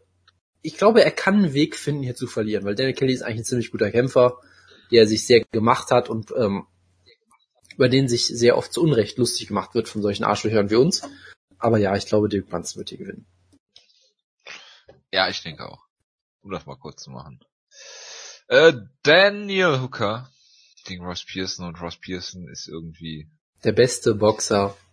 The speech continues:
Speaker 2: eins und,
Speaker 1: im
Speaker 2: a-,
Speaker 1: Lightweight.
Speaker 2: eins und vier in seinen letzten fünf Kämpfen und der beste
Speaker 1: Trotzdem
Speaker 2: Boxer im Lightweight
Speaker 1: weiterhin der
Speaker 2: natürlich.
Speaker 1: Beste.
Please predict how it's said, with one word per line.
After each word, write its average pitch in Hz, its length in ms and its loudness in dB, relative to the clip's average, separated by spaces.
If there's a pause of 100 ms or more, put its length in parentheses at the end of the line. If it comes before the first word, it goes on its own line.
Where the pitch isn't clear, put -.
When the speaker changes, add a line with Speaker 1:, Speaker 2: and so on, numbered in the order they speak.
(120)
Speaker 2:
eins 104 280 -6
und, 104 140 -10
Speaker 1:
im 104 260 -10
Speaker 2:
a-, 87 180 -8
Speaker 1:
Lightweight. 101 360 -6
Speaker 2:
eins 113 320 -2
und 160 180 -4
vier - 500 2
in 135 80 2
seinen 120 200 0
letzten - 240 0
fünf - 260 -6
Kämpfen 139 400 -4
und 127 200 -12
der 104 120 -2
beste 117 280 -8
Speaker 1:
Trotzdem - 60 -4
Speaker 2:
Boxer 143 360 2
im - 40 -2
Lightweight 117 220 4
Speaker 1:
weiterhin 113 260 -6
der 113 80 0
Speaker 2:
natürlich. 113 260 -4
Speaker 1:
Beste. - 160 -10